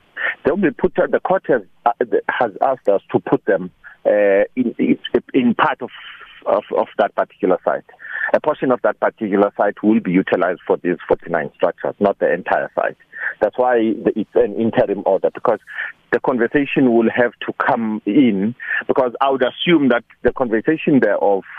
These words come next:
would, uh, be an engagement between ourselves and the national government to see what is the way forward in terms of where do those people go to. Because remember,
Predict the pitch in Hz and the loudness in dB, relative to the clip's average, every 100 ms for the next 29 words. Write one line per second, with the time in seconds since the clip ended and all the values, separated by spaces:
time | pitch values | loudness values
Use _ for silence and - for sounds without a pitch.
0 | - 95 104 - - - 92 92 90 - | -2 2 2 0 -4 0 2 4 2 0
1 | _ - 95 90 - - 123 135 110 101 | _ -2 -2 -2 -6 0 2 2 0 0
2 | 104 110 - 90 85 - 117 107 - - | 0 0 -2 -2 -2 -2 0 -2 -6 -8
3 | - - 98 101 - 143 143 139 - _ | -6 -2 0 0 0 0 0 -4 -10 _
4 | 101 113 107 101 - 104 107 117 110 98 | -2 -2 2 0 0 0 0 0 -2 0
5 | 95 98 101 131 - - - - - 120 | -2 -2 -2 -6 -14 -8 -8 -4 0 0
6 | - 151 131 127 110 110 110 131 101 98 | 2 4 4 6 4 2 2 -2 0 2
7 | 110 110 - 110 98 104 98 120 110 98 | 2 0 2 2 2 -2 -4 -2 0 0
8 | 98 - - - - 117 131 110 104 104 | -2 -6 -20 -8 0 2 2 0 0 0
9 | - - 92 - 80 - - - - - | -2 -4 -4 -2 -2 -4 -12 -14 -8 -6
10 | - - 139 127 123 143 175 123 | -4 0 0 0 0 0 0 0